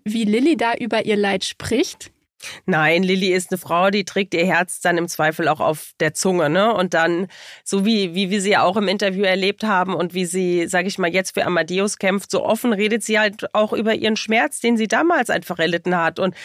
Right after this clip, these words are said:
Speaker 2: ich glaub, das ist relativ nachvollziehbar. Nicht, dass du jetzt irgendwie Drogen nimmst und man sich,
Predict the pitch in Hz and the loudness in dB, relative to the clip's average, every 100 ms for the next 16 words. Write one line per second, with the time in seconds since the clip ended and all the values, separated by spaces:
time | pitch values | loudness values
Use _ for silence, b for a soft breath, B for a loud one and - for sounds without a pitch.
0 | B B - 196 - 226 208 185 196 233 | B B 0 0 0 -2 -2 0 0 0
1 | 202 185 208 233 226 220 220 208 214 B | -2 0 0 2 -2 -2 0 0 0 B
2 | B 180 185 190 180 165 170 170 165 180 | B -2 2 2 2 2 2 0 -2 -2
3 | 214 220 208 220 220 185 180 170 175 | 0 2 2 2 0 0 0 0 -2